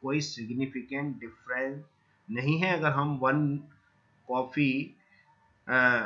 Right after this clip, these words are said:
वन कप कॉफी per day पीते हैं, तो उसमें कोई, अ,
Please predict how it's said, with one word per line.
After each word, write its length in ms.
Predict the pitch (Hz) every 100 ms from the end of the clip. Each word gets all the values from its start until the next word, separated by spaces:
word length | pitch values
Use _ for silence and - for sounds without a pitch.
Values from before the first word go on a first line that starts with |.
| 78
वन 140 | 127 143
कप 200 | 147 143
कॉफी 220 | 127 135 147
per 180 | 131 127
day 120 | 147
पीते 300 | 143 110 123
हैं, 100 | 131
तो 100 | 214
उसमें 680 | 175 151 131 131 175 208 -
कोई, 240 | 131
अ, 40 | 156